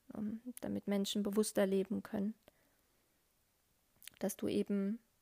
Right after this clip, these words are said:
für dich entscheidest, dass du dich von äußeren Umständen nicht mehr abhängig machst. Und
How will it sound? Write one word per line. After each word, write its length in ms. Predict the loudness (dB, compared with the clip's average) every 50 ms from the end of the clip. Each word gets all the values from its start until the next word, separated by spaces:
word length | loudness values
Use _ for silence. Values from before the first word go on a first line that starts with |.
| _
für 140 | -6 -4 -2
dich 220 | 0 0 0 0 0
entscheidest, 920 | 0 0 0 0 0 2 4 4 4 2 0 0 -2 -4 -8 -10 -14 -18 -20 _ _ _ _ _ _ _ _ _ _ _ _ _ _ _ _
dass 200 | -6 -6 -6 -4
du 120 | -4 -4 -2
dich 260 | 0 0 -2 -2 -2
von 140 | -4 -2 0
äußeren 380 | 0 0 0 -2 -4 -2 -2
Umständen 460 | -2 -2 0 0 0 0 0 0 0
nicht 200 | -2 -2 -2 -2
mehr 100 | -2 -2
abhängig 460 | -2 -2 -2 -2 -2 -2 -2 -2 -4 -4
machst. 420 | -6 -6 -6 -8 -12 -16 -16 -18 -20 _ _ _ _ _ _ _ _ _ _ _ _ _ _ _ _ _ _ _ _ _ _ _ _ _ _ _ _ _ _ _ _ _ _ _ _ _ _ _ _ _ _ _ _ _ _ _ _ _ _ _ _ _ _ _
Und 880 | 0 2 4 4 4 4 4 2 2 2 0 -2 -4 -6 -10 -12 -12 -14